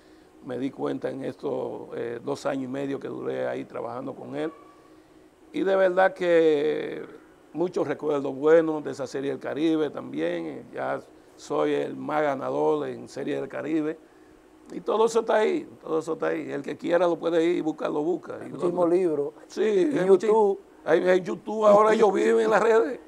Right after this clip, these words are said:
Speaker 2: <laughs>
Speaker 1: Ellos viven
Speaker 2: YouTube, que
Speaker 1: chequeando.
Speaker 2: busquen ahí.
Speaker 1: Ellos lo pueden chequear.
Speaker 2: Fermín, tú le diste cuatro malas a Marcelo Osuna. Pe-,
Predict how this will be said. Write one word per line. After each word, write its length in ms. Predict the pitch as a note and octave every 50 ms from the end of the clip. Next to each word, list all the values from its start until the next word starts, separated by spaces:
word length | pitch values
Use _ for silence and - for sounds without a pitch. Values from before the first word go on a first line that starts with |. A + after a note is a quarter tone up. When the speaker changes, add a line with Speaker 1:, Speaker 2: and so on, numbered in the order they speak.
| - -
Speaker 2:
<laughs> 220 | - - - - -
Speaker 1:
Ellos 300 | F3 F#3 G3 G#3 F#3 F3+
viven 140 | G3 G#3+ A#3
Speaker 2:
YouTube, 120 | A#3+ B3+
que 60 | G3+
Speaker 1:
chequeando. 220 | F3+ A3+ G3+ F#3+ G3
Speaker 2:
busquen 200 | G3 G#3 G3+ G#3
ahí. 380 | G#3 G#3 G#3 A3+ A#3 B3 C4 C4+
Speaker 1:
Ellos 200 | E3 E3+ F3+ F#3+
lo 80 | F#3
pueden 180 | F3+ F#3 F3+ F3+
chequear. 400 | D#3+ E3 D3 E3 E3 E3+ - - - - - _ - - - - - - - - -
Speaker 2:
Fermín, 460 | - D3+ D3+ D#3 F3 E3+ D3 B2 A2+ - - - - - -
tú 120 | - D#3+
le 80 | E3 F3
diste 220 | F3 E3+ - -
cuatro 440 | - C#3+ E3 F3+ F#3+ G#3 G3+ A#3 A3+
malas 440 | G3 F#3+ G3+ G#3 G#3 G#3 G3+ G3 -
a 240 | D3+ D#3 D#3 D#3+ D#3+
Marcelo 560 | D#3 D#3+ D#3 C#3+ C3 - - F3+ F3 F3+ F#3
Osuna. 400 | E3+ - C#3 C#3+ C3+ B2+ G#2+ G#2 - - - - - - - - - -
Pe-, 120 | - E3